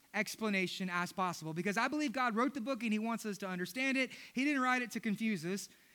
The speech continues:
And people wanna know, are we gonna endure distress? Are we gonna endure devastation?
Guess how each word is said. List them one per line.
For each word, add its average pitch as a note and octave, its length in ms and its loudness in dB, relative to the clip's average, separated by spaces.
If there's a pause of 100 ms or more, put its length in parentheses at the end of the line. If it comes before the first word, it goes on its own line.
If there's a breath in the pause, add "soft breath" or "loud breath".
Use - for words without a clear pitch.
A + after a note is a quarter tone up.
(140 loud breath)
And G#3 100 4
people C#4+ 180 6
wanna C4+ 140 4
know, C4 180 4
are G#3 120 6
we D#4 140 2
gonna F4+ 160 0
endure C4 380 2
distress? A#3+ 680 -4 (480 soft breath)
Are C4 80 0
we E4 80 2
gonna F4+ 240 4
endure D4 360 2
devastation? B3 800 -2